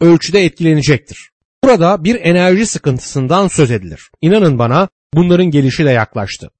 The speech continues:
Bununla birlikte Rab Mısır'dan çıkış sekizinci bölüm yirmi ikinci ayette şöyle diyor. "Ama o gün halkımın yaşadığı Goşen bölgesinde farklı davranacağım. Orada at sineği olmayacak. Böylece bileceksiniz ki bu ülkede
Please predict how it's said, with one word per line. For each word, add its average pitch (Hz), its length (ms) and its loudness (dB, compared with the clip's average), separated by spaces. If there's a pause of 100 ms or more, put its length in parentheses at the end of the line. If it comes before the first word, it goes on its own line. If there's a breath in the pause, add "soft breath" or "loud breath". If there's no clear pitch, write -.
(200)
Bununla 233 320 2
birlikte 202 520 2
Rab 175 320 0 (160)
Mısır'dan 156 480 0
çıkış 147 380 -4
sekizinci 156 520 -4
bölüm 170 240 0 (280)
yirmi 160 280 2
ikinci 170 360 -2
ayette 156 400 -2
şöyle 117 340 -2
diyor. 87 200 -10 (240)
"Ama 190 220 2 (100)
o 196 220 2
gün 151 260 0
halkımın 170 500 -2
yaşadığı 165 520 0
Goşen 147 540 0
bölgesinde 123 680 -2 (240)
farklı 160 380 0
davranacağım. 98 600 -4 (500)
Orada 196 480 2 (100)
at 202 220 -2
sineği 165 260 0
olmayacak. 123 640 0
Böylece 156 360 2
bileceksiniz 131 640 -2
ki 170 260 0 (240)
bu 196 200 2
ülkede 139 440 -2